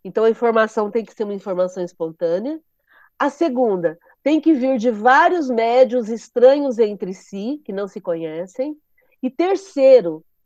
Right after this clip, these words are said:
é, nenhum desses médiuns pode saber o que já, o, o, o que foi revelado pra mim da, da, da minha vida passada.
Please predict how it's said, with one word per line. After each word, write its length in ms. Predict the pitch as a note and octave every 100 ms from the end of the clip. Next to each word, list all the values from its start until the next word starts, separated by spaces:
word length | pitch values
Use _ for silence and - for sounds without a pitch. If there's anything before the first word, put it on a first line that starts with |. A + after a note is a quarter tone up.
| _ _ _ -
é, 240 | G3+ G3+
nenhum 480 | G3 C4+ C4+ E4+ F#4+
desses 460 | F4 F4 C#4+ A3+ G#3+
médiuns 640 | B3 D4 D#4 G#3 F#3+ -
pode 340 | - A#3+ C4
saber 640 | A#3+ A#3+ F#3+ F3 B3+ D4+ C4+
o 60 |
que 280 | - C#4+ D4
já, 340 | C4 C#4+ C#4+
o, 60 | A#3
o, 340 | A#3+ G#3 A#3+ G#3
o 40 |
que 100 | -
foi 140 | C4+
revelado 460 | C#4 C#4 C4+ B3+ B3+
pra 160 | C4 C4+
mim 200 | B3+ B3+
da, 120 | A3+
da, 320 | G3+ G#3 F#3+
da 460 | F3 E3+ D#3+ D#3+ F#3
minha 200 | G#3+ G#3+
vida 160 | A3
passada. 600 | - A#3+ - F#3 F3 D#3